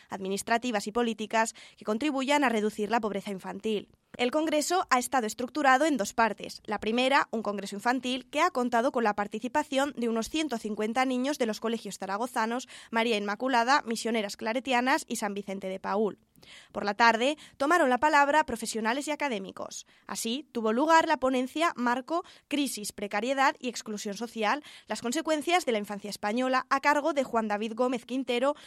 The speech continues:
profesor de Sociología de la Universidad de Zaragoza.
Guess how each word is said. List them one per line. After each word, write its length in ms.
profesor 400
de 80
Sociología 720
de 100
la 100
Universidad 440
de 80
Zaragoza. 520